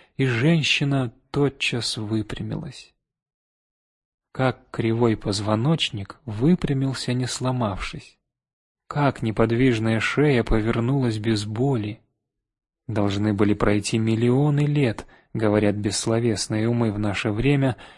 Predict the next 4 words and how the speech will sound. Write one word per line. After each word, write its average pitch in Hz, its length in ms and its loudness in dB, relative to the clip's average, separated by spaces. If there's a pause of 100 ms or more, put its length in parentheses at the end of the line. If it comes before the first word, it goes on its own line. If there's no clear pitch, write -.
(200)
чтобы 123 380 4
обезьяний 120 640 4
позвоночник 110 920 0
выпрямился, 117 1000 -2